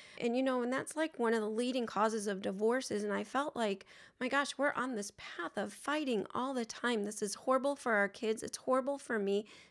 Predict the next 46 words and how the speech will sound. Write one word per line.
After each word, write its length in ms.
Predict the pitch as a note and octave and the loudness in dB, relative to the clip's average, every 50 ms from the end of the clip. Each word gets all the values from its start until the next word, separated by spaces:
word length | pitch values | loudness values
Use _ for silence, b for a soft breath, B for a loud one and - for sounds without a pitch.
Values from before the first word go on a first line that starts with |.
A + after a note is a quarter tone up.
| B | B
It's 120 | - B3 - | -12 -12 -12
horrible 480 | - - - C4+ C4+ C4+ C#4+ C#4+ C#4 | -10 -2 2 2 2 2 2 0 0
for 200 | C4+ - B3+ A3 | 0 -2 -2 -2
him." 380 | G#3 G3+ - F#3+ G3 G3 G#3+ A3+ B B B B B B | -2 -2 -2 -2 0 0 -2 -4 B B B B B B
And 140 | - B3 B3 | -2 0 0
I 100 | B3+ C4+ | 0 0
knew 560 | C4+ C4+ C#4 D4 D4+ E4 F4 F4 E4 D#4 C#4 B B B B B B B B _ | 0 0 2 2 2 2 0 0 0 -2 -4 B B B B B B B B _
part 240 | - - C4 C4+ C4+ | 4 6 6 8 6
of 80 | C4 | 4
the 80 | A3 A#3+ | 2 -2
struggle 500 | A3+ - - - A3+ A#3 G#3+ A#3+ A3 G#3 | -4 -4 -2 0 0 2 2 2 2 2
was 180 | G3+ G3 G3 - | 2 0 0 0
that 220 | - G3 - - | 0 0 0 -2
he 200 | - - - B3+ | -4 -2 -2 0
was 400 | B3 A#3 A#3 C#4 C#4 D4 D4 - | 0 2 4 4 4 4 2 0
trying 460 | - - - A#3 A3+ G#3 G3+ G#3 G3+ | -4 0 4 6 6 6 6 4 2
to 160 | G3+ - - G#3+ | -2 -4 -6 -8
fix 320 | - - G3+ G3 - - | -2 -2 -2 -2 0 -2
a 80 | G#3 G3+ | -4 -4
problem 640 | - - - G3+ G3 F#3+ G3 G#3+ G3+ G3+ G3+ G3+ B B B B B | -2 -2 0 2 2 2 2 2 2 0 0 -2 B B B B B
that 220 | - A3+ G#3+ - - | 4 4 4 6 4
was 140 | B3 A3 | 2 2
a 100 | G#3+ G3+ | 0 -2
genuine 600 | F#3+ G3 - A3+ G#3+ A3 A3+ G#3+ G#3+ G#3 G3+ G3+ | -2 0 2 2 4 4 4 4 4 2 2 0
problem. 440 | G3+ - - G#3 G#3 G3+ G#3+ G3+ G3+ | -2 0 2 2 2 4 2 2 2
And 120 | G3+ G3+ G#3 | 2 2 2
I 100 | G#3 G#3 | 0 0
knew 240 | A3 A3 A#3 A#3+ B3 | 0 0 0 2 2
that 160 | B3+ B3 A#3+ | 2 2 0
his 160 | D4 C#4 - | 0 -4 -4
heart 340 | - - - - G#3+ G#3+ - | -4 -2 0 2 2 2 0
was 220 | - G3+ F#3 - | -2 -2 -2 -2
good 280 | - - A#3 A3+ G#3+ G#3 | 0 2 2 4 4 2
and 140 | B3+ A#3 A3+ | 2 0 0
that 160 | A#3 - - - - - | -2 -4 -6 -10 -4 -2
that's 260 | F#3+ G#3 - - - | 0 0 0 -2 -4
what 160 | A3+ A3+ G#3+ | -4 -2 -2
he 140 | G#3+ A#3 G#3 | -2 -2 -2
wanted 400 | G3 G#3+ - G3+ G#3 G#3 G3 F#3+ | -2 0 2 2 2 2 0 -2
to 100 | - - | -4 -8
do. 320 | - - A3 B3 C4 A3+ G#3+ B B B B B B B B _ | -4 -2 0 0 0 -2 -4 B B B B B B B B _
But 160 | - A#3+ A#3+ - | 2 2 2 2
I 180 | - A3+ A3+ A#3+ | 2 4 4 4
knew 220 | A#3+ A3+ A#3 A#3 | 4 2 2 2
I 140 | G#3 - - | 0 0 -2
couldn't 540 | - - - - - - G#3+ G3 F#3 - | -2 -2 -4 -2 0 0 0 0 0 -2